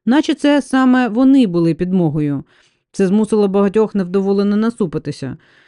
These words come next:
Ця зграя річкових бандитів не була доброчесною, і від самого початку між ними та послідовниками небесних учень існували розбіжності, тож слова Уфена видалися їм не надто приємними.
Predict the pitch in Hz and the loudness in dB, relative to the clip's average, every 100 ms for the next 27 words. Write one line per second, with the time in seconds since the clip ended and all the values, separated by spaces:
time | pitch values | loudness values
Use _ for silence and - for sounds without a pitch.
0 | _ - 311 262 202 240 277 220 190 - | _ -4 -2 0 0 0 2 0 -4 -6
1 | - 254 196 175 180 175 247 220 175 196 | -2 0 0 -2 -2 -2 -2 -2 -4 -4
2 | 190 220 262 214 170 170 - 208 - 160 | -2 -2 -2 -2 -4 -4 -2 -2 -2 -6
3 | 143 127 165 175 202 202 202 202 208 262 | -6 -4 -4 -4 -2 -2 -2 -2 -2 -2
4 | 262 247 214 202 220 233 190 175 185 185 | -2 -2 -2 0 0 0 0 -6 -4 -2
5 | 190 202 196 175 165 165 175 196 190 185 | 0 0 0 -2 -2 0 0 -2 -2 -4
6 | 190 - 262 262 240 220 233 240 226 233 | -4 0 2 2 0 -2 0 0 0 0
7 | 214 254 175 160 - 147 139 _ - - | 0 0 0 -2 -4 -8 -8 _ -20 -20
8 | _ 285 339 254 233 247 240 - 254 247 | _ -2 0 2 2 4 2 2 2 2
9 | 202 233 208 196 190 196 196 202 175 170 | 0 0 2 0 0 -2 0 0 0 0
10 | 214 214 202 208 208 196 156 147 143 | -2 -6 -6 -4 -2 -2 -2 -4 -6